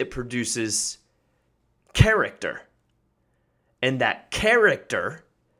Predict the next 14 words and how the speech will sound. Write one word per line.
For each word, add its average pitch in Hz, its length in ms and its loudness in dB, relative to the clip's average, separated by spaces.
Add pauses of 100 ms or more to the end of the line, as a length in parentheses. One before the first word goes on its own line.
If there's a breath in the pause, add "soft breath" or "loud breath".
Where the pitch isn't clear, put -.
(180)
the - 100 -2
person 208 460 0
that 175 160 6
is 120 160 -2
built 185 640 6
through 180 160 4
that 151 240 6
suffering, 120 840 2 (1500)
is 127 140 -2
hopeful." - 600 0 (1040)
That 143 240 -2
character 190 520 2
produces 127 580 -4
hope. - 320 2